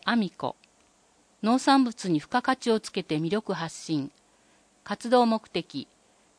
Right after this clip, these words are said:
筑西市の農産物を使用し、学生目線のアイデアを盛り込んだ商品を開発、販売して、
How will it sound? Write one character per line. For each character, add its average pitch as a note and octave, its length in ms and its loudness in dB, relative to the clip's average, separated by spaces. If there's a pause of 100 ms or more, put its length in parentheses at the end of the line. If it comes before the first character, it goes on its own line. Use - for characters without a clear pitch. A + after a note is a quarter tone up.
(100)
筑 - 160 -12
西 C#4 240 4
市 A#3 120 -4
の G3 100 2
農 F#3+ 180 2
産 B3+ 240 2
物 A3 260 -4
を F3 80 2
使 F#3+ 200 -6
用 F3+ 160 2
し、 D3 260 -8 (320)
学 - 220 -6
生 C4+ 180 2
目 C4+ 140 4
線 A3+ 260 0
の E3+ 140 4
ア F3 80 2
イ G3+ 80 -4
デ F#3+ 120 0
ア D#3+ 100 4
を D#3+ 60 2
盛 F3 220 -4
り - 60 -16
込 G3+ 140 -2
ん F#3 60 -4
だ E3 120 -2
商 F3+ 240 -2
品 D3+ 260 -6
を B2+ 140 -8 (400)
開 A3+ 220 2
発、 G3+ 400 -6
販 G#3 280 -2
売 F#3+ 220 2
し - 80 -12
て、 - 220 -4